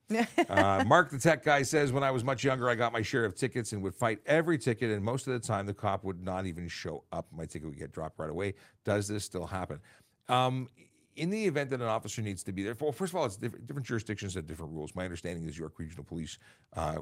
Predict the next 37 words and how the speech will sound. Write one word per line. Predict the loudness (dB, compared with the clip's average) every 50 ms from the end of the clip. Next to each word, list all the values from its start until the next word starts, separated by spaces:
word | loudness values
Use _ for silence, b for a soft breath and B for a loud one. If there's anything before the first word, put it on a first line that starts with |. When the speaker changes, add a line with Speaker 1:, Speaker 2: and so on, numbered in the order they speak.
| -8 -6
Speaker 2:
will, | -6 -6 -6 -6
will | -6 -4 -2
now | 0 0 -2
proceed | 0 -2 -4 -4 -2 -4 -2
on | -2 -4
the | -4
face | -4 -4 -4 -4 -4 -6
of | -6 -6
the | -4
ticket | -4 -2 -2 -2
with | -2 -2 -2
or | -2
without | -2 -2 -2 -2 -2
an | -4
officer. | -6 -6 -8 -12 -20 -20 -20 _ _ _ _ b b b b b b b -12
Um, | -8 -6 -6 -6 -6 -8 -8 -8
and | -6 -4 -2
that's | -2 -2 -2 -4 -10 -12 _ _ _ -6
something | -6 -6 -4 -4 -6 -4
that | -4 -4 -6 -6 _ -14 -12
has | -10 -10
been | -8 -8 -8 -8 -8 -8 -10 -12 -12
apparently | -12 -8 -8 -6 -4 -4 -4
amended | -4 -4 -6 -6 -6 -6 -6 -6
in | -6 -6
the | -6 -6
H | -8 -10 -10
T | -8 -6 -4
A, | -2 -2
and | -2 -2
that's, | -4 -6 -6 -10 -12 -8
that's | -8 -8 -6
cool | -4 -4 -2 0 0
that | 0
they | -2 -2
do | -2 -2 -4
that. | -4 -6